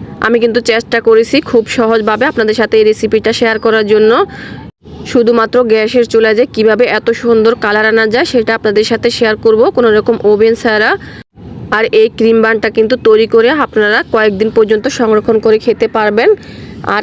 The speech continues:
টিফিনও কিন্তু বাচ্চাদের দিতে পারেন। এই বান খেতে কিন্তু অসম্ভব মজা হয়েছে। সকালে চাইলে নাস্তা হিসাবে খেতে পারেন, আবার বিকালে চায়ের সাথেও খেতে পারবেন। তাহলে চলুন রেসিপিটা দেখে নেই। এখানে নিয়েছি আমি হালকা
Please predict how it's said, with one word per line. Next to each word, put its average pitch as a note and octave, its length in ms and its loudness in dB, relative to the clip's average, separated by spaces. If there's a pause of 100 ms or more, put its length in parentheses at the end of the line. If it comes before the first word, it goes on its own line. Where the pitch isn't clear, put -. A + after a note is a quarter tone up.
টিফিনও A3+ 400 0
কিন্তু A3 280 0
বাচ্চাদের G#3+ 480 0
দিতে A3 200 2
পারেন। G#3+ 320 -2 (200)
এই G#3+ 100 2 (440)
বান G3 240 0 (580)
খেতে - 260 0
কিন্তু A3 300 0
অসম্ভব G#3+ 360 0 (100)
মজা G#3+ 200 0
হয়েছে। A3 380 0
সকালে A3 420 -2
চাইলে A3 260 0
নাস্তা G#3+ 260 -2
হিসাবে A3 300 0
খেতে A3 260 -2
পারেন, B3 220 0
আবার B3+ 200 0
বিকালে G#3+ 340 0
চায়ের G#3 240 -2
সাথেও A3 240 0
খেতে G#3+ 260 -2
পারবেন। G#3+ 360 0 (520)
তাহলে A3 280 0
চলুন A3+ 280 2
রেসিপিটা A3 420 0
দেখে A3 260 0
নেই। A3+ 180 2 (920)
এখানে A3+ 320 2
নিয়েছি A3 280 2
আমি B3 120 2
হালকা A3+ 360 -2